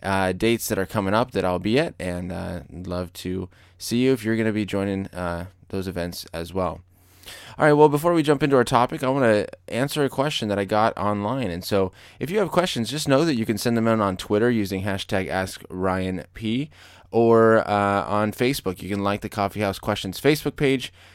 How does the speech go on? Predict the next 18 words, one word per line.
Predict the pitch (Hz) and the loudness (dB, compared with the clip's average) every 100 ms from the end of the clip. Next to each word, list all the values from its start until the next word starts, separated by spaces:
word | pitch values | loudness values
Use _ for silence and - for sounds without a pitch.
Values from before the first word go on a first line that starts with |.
| _ | _
comment | - 147 147 | 2 4 6
on | 135 | 4
the | 120 | 4
videos, | 117 120 117 113 - - | 4 6 6 4 -2 -4
or | 98 95 95 | 0 0 0
send | - 104 104 | -2 -2 -2
a | 95 | -2
message | 95 95 101 90 | -4 -2 -4 -4
on | 90 92 | -4 -4
there. | 90 90 | -4 -4
And | 92 | 0
so | 104 98 - - _ _ _ - - | 0 0 -2 -20 _ _ _ -12 0
last | 131 127 - | 4 4 4
week | 131 123 | 2 2
I | |
did | 110 110 | 2 2
the | 104 | 0
video | 107 113 110 | 2 4 4